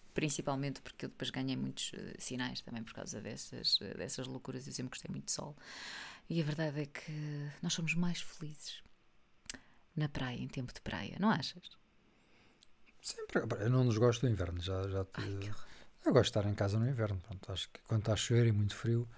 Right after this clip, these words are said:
Speaker 2: não gosto de estar na rua a apanhar frio, pronto, detesto frio, no sentido de não ter forma de me aquecer, mas estando em, estando em casa adoro. Ahm, mas pronto, mas o verão tem, e sei, para os miúdos é, pessoalmente quando consegues ir de férias,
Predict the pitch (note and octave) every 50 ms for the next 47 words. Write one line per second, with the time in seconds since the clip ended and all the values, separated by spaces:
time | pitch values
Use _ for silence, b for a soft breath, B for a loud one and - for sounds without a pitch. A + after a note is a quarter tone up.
0 | b b B2 A#2 A2+ C3 C3 B2+ - - C#3+ B2+ B2+ A#2+ A2 A2+ C3+ D3 C#3+ C#3+
1 | - C3 B2+ B2 A2+ - - G2+ F2 E2+ - - G2 F#2+ - - - - - G#2
2 | - - - - G2+ G#2+ G#2+ G#2 A2+ A2+ A2 G#2+ G#2 G#2+ G#2 - - A2 G2+ A2
3 | G#2 - - A#2 A2 A2 G#2+ G2+ - A#2+ G#2 G2+ - - - - G#2 G#2 G#2+ G#2+
4 | G#2 A2+ A2 G#2+ - - G2 - - G2+ - B B B B B B B - A#2+
5 | A2 - - - B2 A2+ A2+ A#2 A#2 G#2+ G#2 - - - - - A2+ A2+ A2+ A2
6 | - A2 G#2+ G#2+ A#2+ A#2+ A#2+ G#2+ - B B B B B B B B B B -
7 | - A#2 A2+ A2 A2 G#2+ G#2+ G#2+ G#2+ A#2 - - C#3 A2+ - - - F#3 - -
8 | G#2 F#2 G2 F#2 F#2+ F#2+ G2 G2+ G2 - A2 G#2 G#2 G#2 G2+ G2+ G2+ G2 G2 F#2+
9 | - - A#2+ G#2+ G2 - - G#2+ F#2+ G2+ A2 G#2+ G2+ G2 G2 A2 G#2 G2 G2+ G2+
10 | G#2+ A2+ A2+ A2+ A2 - - - - G2+ F#2 F#2+ F#2+ - - A#2 G#2 G2 A2 F#2+
11 | - G#2+ F#2+ F#2+ G2 - - - A2 G#2+ G#2+ G#2 G#2+ G2 G2+